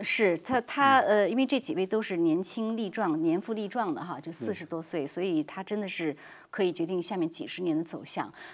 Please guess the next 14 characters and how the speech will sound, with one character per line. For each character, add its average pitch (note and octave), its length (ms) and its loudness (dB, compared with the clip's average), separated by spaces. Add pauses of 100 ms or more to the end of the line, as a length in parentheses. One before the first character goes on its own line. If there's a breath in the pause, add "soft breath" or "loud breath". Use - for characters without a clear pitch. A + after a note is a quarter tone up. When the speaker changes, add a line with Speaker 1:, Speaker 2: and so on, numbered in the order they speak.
Speaker 1:
那 D4+ 80 6
您 D4+ 120 10
刚 D#4+ 140 8
才 D#4+ 80 10
说 D#4 160 4
到 C4+ 100 8
宾 C4+ 240 4
州 C4+ 240 4
的 G#3 140 2
这 F#3 140 -2
个 D3+ 160 0
裁 D#3 260 -8
决 A#2 220 -4
啊， D#2 180 -2